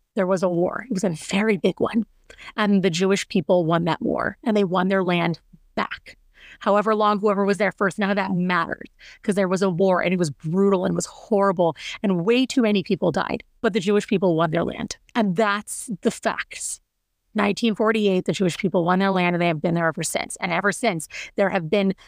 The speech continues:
so many attacks from the same people who keep saying, "Well, we want it back, we want it back." And every time they keep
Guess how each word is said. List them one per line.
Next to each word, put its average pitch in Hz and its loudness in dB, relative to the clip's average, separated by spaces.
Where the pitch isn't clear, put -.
so - 0
many 247 2
attacks 214 -4
from 196 0
the 180 0
same 233 0
people 226 0
who 190 4
keep 185 -2
saying, 185 0
"Well, 208 2
we 220 2
want 233 2
it 226 -2
back, 214 -2
we 208 2
want 202 2
it 196 -4
back." 190 -2
And 175 -4
every 190 -2
time 185 -6
they 175 -14
keep - -2